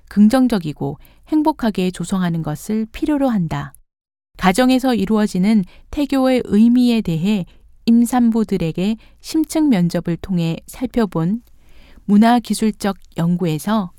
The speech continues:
가정의 태교는 태아 부부 가족이 함께 만들어가는 상호작용이라는 의미를 발견해냈다. 이는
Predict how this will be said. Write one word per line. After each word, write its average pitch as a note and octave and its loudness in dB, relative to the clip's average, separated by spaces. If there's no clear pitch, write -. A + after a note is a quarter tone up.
가정의 A#3 2
태교는 G#3 0
태아 D4+ 2
부부 G3+ -2
가족이 F3 -4
함께 C#4 -2
만들어가는 F3+ -2
상호작용이라는 F3 -2
의미를 F#3 0
발견해냈다. E3 -2
이는 F#3+ 6